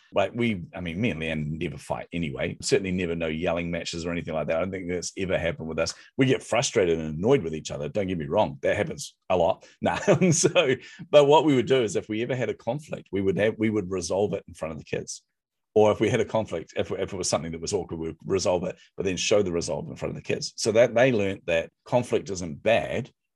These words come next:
Conflict is something you have to process and you have to go through. And we wanted to demonstrate that to them as well. So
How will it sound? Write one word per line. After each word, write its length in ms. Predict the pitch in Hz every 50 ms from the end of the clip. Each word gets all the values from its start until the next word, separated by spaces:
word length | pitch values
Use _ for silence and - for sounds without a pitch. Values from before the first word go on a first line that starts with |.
| -
Conflict 400 | - 104 101 92 104 92 85 -
is 100 | 92 -
something 260 | - - 67 71 80
you 140 | 82 82 87
have 260 | 76 76 80 76 - -
to 100 | - 78
process 540 | - - - 90 92 - - 82 73 - -
and 60 | 78
you 60 | 76
have 100 | 71 -
to 100 | - 80
go 200 | 76 - 90 98
through. 300 | 104 - - - - 78 65 69
And 180 | 85 87 90
we 140 | 90 104 104
wanted 260 | 92 95 98 95 95
to 80 | - 92
demonstrate 600 | 90 - 92 80 82 87 90 - - - - - -
that 160 | - - -
to 120 | - - -
them 120 | - 76
as 120 | 73 -
well. 280 | - - - - - -
So 360 | - - 101 87 85 85 147